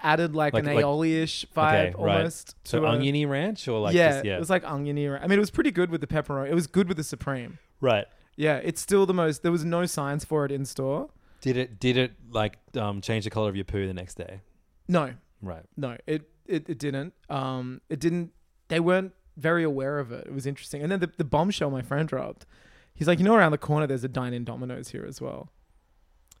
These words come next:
Speaker 2: Oh, right. So you, now you can get dine-in, dine-in Domino's
Speaker 1: So
Speaker 2: as
Speaker 1: I'm
Speaker 2: well.
Speaker 1: gonna have to go there next to find out what's going on.
Speaker 2: Yeah, I think the,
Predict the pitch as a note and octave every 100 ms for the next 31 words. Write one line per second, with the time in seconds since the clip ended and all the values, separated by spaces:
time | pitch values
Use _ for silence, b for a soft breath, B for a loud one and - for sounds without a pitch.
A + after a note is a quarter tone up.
0 | _ B2 C#3+ D#3 G#2+ G2 D3 G#2+ E2+ A#2
1 | A#2 A#2 B2+ B2 B2 A2 G#2 G#2 G#2+ G#2+
2 | - G#2+ G2+ F#2+ G#2 A#2+ F2+ E2+ F3 E3
3 | D3 - D3+ D3 - C3 B2+ B2+ B2+ B2
4 | - - - _ _ _ _ _ - C3
5 | C#3+ C3 B2+ A#2+ - C3+ - C3+ B2 A#2+
6 | A#2+ C3+ A#2+ G#2+ A2+ G#2 C#3+ G#2 A2 G#2+